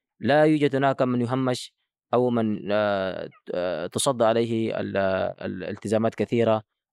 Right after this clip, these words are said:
أو من توضع له جد-، أوائق أو جدارين ممكن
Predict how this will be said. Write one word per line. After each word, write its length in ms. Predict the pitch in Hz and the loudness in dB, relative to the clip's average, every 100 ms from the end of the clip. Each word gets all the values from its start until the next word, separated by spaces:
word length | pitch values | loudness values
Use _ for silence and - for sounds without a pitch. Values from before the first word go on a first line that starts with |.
| - | 0
أو 120 | 120 | 0
من 260 | 117 107 101 | 2 -2 0
توضع 300 | 131 120 110 | 2 2 2
له 220 | 120 110 | 0 -2
جد-، 220 | 107 107 | -6 -4
أوائق 480 | 85 113 117 104 - | 2 4 4 0 -2
أو 200 | 78 113 | 0 2
جدارين 440 | 107 107 113 123 | 2 2 2 2
ممكن 420 | 117 117 117 107 | 0 -2 -2 -2